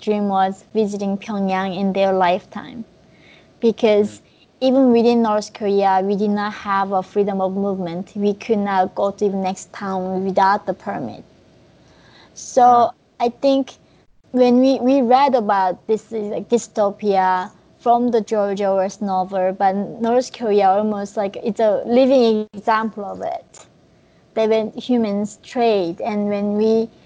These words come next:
Speaker 1: don't fight for freedom, what it becomes. And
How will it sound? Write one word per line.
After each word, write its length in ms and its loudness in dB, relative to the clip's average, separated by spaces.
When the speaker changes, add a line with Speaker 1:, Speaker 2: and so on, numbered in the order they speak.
Speaker 1:
don't 520 2
fight 240 2
for 140 -4
freedom, 540 -4
what 160 0
it 180 -6
becomes. 800 -10
And 380 -2